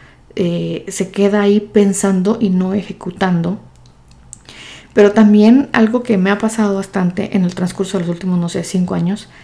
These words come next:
es que al principio deja, he dejado de hacer cosas porque es que nadie ha hecho esto, van a pensar que estoy loca y entonces no lo quiero hacer porque esta idea está súper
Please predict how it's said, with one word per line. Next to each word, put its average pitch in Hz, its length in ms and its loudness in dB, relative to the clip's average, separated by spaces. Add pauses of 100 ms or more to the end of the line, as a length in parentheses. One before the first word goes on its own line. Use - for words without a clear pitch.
(320)
es 208 140 0
que - 100 0
al 226 80 6
principio 220 720 2 (420)
deja, 208 500 2
he 220 100 2
dejado 226 340 0
de 220 80 0
hacer 202 260 -4
cosas 202 340 -4
porque 180 460 -6 (400)
es 220 80 -8
que - 140 0
nadie 202 340 2
ha 208 60 0
hecho 196 200 -6
esto, 208 360 -6
van 180 160 -2
a 208 100 -4
pensar 170 280 -6
que - 80 -20
estoy - 220 -10
loca 240 440 -2 (800)
y 185 120 -2
entonces 180 300 -2
no 196 120 2
lo 196 140 -2
quiero 202 200 0
hacer 269 340 0
porque 175 340 -8
esta 180 200 -6
idea 196 280 -2
está 196 320 -6
súper 190 640 -8